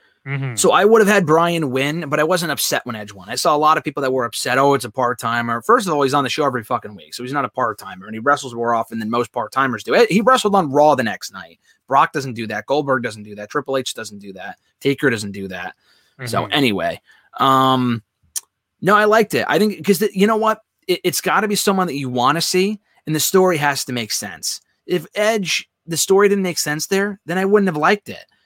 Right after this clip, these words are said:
Speaker 2: But the story makes sense 'cause he lost the title ten years ago, never got it back. He's already done with Orton. What more do you do with him if he doesn't face Orton?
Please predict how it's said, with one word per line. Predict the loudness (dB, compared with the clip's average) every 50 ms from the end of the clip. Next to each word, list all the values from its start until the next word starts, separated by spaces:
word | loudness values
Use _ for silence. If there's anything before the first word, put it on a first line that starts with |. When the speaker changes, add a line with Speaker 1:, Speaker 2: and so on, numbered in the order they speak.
| _ _ -2
Speaker 2:
But | -2 -2 0
the | -4
story | -4 -2 0 2 2 2 2 0
makes | -2 -4 -4 -4 -4 -4
sense | -2 -2 -4 -4
'cause | -6 -8 -8
he | -6 -8 -6
lost | -2 2 2 2 2 0 -4
the | -10
title | -6 -2 -2 -2 0 -2 -4
ten | -4 -6 -6 -4 -4
years | -4 -4 -4 -6 -6
ago, | -6 -6 -6
never | -6 -6 -6 -4
got | -2 -2 -2 -2
it | -2 -4
back. | -6 -6 -6 -6 -8 -10 -14 _ _ _ _ _ _ _ _
He's | _ -6 -2 2
already | 2 4 4 2 2
done | 2 2 0 0
with | 0 -4 -4 -4
Orton. | -2 -2 -2 -2 -4 -8 -10 -10 -14 _ _ _ _ _ _ _ _ _
What | -4 -4 -2 2
more | 4 4 4
do | 4 4
you | 2
do | 2 4 6 6
with | 6 6 4
him | 2 0
if | 0
he | 0 0
doesn't | 0 -2 -2 -4
face | -4 -6 -6 -6 -6 -2
Orton? | -2 0 0 0 -4 -8